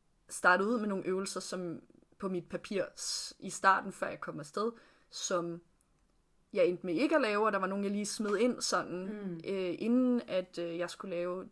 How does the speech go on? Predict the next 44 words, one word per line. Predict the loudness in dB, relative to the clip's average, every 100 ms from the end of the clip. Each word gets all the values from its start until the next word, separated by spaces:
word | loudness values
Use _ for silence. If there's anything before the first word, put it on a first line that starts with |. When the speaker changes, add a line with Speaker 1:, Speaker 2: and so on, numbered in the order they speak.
| -10
Speaker 1:
debriefing-workshoppen. | -8 -8 -8 -10 -8 -10 -4 -4 -4 -6 -6 -8 -12 -20 _ _ _ _ _ _
Fordi | -14 -6 -4 -4 -4
jeg | -2
lige | -2 -6
tænkte, | -8 -8 -8 -14
hov, | -4 -4 -2
det, | -4 -2 -2 -2 -4 -4
jeg | -6
fik | -4 -4
lige | -4 -2
en | -2 -2
idé | -4
her, | -6 -8
skal | -8 -10
vi |
ikke | -10 -8
prøve | -6 -6
det | -6
her? | -8
Og | -12 -12 -16
sådan. | -18 -20 _ _ _ _ _ _ _ -12
Så | -2 0 0 -4 -16
Speaker 2:
Så | -8
du |
har | -4 -2
på |
en | -2
eller | -2
anden | -2
måde | -4
en |
katalog | -4 -8 -4 -2 0 -2
over | -6 -6
nogle | -8 -8
idéer, | 0 0 2 -2 -4
sådan | -6 -6 -6 -12 -6
at | -4 -4 -8 -10
så | -8
kan | -4 -2
jeg | -2
hive | -2 -4
det | -4
her | 0 0
ind? | 0 -4